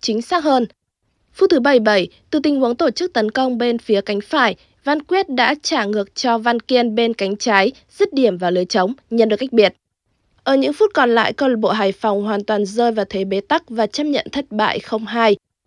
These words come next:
Với chiến thắng này, Hà Nội F C giành siêu cúp quốc gia hai không hai hai và hoàn tất cú ăn ba ở mùa giải hai không hai hai sau khi giành chức vô địch V-League và cúp quốc gia. Đáng chú ý, với danh hiệu này, đội bóng thủ đô cũng trở thành câu lạc bộ giàu thành tích nhất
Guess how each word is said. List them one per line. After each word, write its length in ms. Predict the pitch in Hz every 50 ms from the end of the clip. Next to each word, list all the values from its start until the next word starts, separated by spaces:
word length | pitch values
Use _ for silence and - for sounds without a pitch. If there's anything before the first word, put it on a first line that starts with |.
| _ _ _ _ _ _
Với 160 | - 247 269
chiến 160 | 269 - 349 311
thắng 280 | - 302 269 262 285
này, 220 | 311 320 294 233 233
Hà 160 | 233 233 214
Nội 160 | 214 208 -
F 100 | - 254 285 - - - 294 269 247 240
C 40 | 226
giành 280 | 220 - 220 220 208 208
siêu 280 | - - - 277 233
cúp 200 | 226 - 311 320
quốc 140 | - 370 330
gia 160 | - - 277
hai 140 | 247 240 226
không 160 | 233 - 233
hai 100 | 220 220
hai 280 | 226 240 247 240 226 220 - - _ _ _ _
và 180 | 220 240 226
hoàn 240 | 233 233 247 233 226
tất 260 | - - 339 359 -
cú 140 | - 240 226
ăn 300 | - - 269 277 269 254
ba 240 | 233 247 240 226 214 -
ở 160 | - 202 190 165
mùa 180 | 180 180 175
giải 240 | 175 185 - 185 185
hai 160 | 175 196 208
không 180 | 214 - 233 220
hai 100 | 214 220
hai 260 | 214 226 214 202 196 - - _ _ _
sau 240 | - - - 339 311
khi 260 | 294 - 311 285 262
giành 300 | 233 - 247 226 208 196
chức 240 | 190 - - 349 330
vô 100 | 294 254
địch 140 | 233 220 202 -
V-League 240 | - 202 202 220 359 359 -
và 180 | 220 208 208
cúp 180 | 185 - - 294 -
quốc 120 | 320 285
gia. 340 | - 254 254 233 214 - - _ _ _ _ _ _ _ _ _ _ _
Đáng 240 | - 247 262 254 262
chú 160 | 254 - 277
ý, 160 | 240 233 233
với 200 | 226 226 226 220
danh 180 | 220 262 254 240
hiệu 160 | 240 240 -
này, 320 | 196 208 196 190 190 180 - - _ _ _
đội 140 | - 254 254
bóng 180 | 254 240 247
thủ 180 | 262 302 330 240
đô 360 | 202 190 196 220 240 240 226
cũng 240 | 220 - 208 233 247
trở 160 | - 302 240 202
thành 200 | - 208 208 208
câu 160 | 202 - 254
lạc 100 | 254 220
bộ 240 | 196 202 214 180 180
giàu 260 | 190 190 208 202 196
thành 200 | 196 - 208 190
tích 140 | 202 277 294
nhất 240 | 302 302 311 359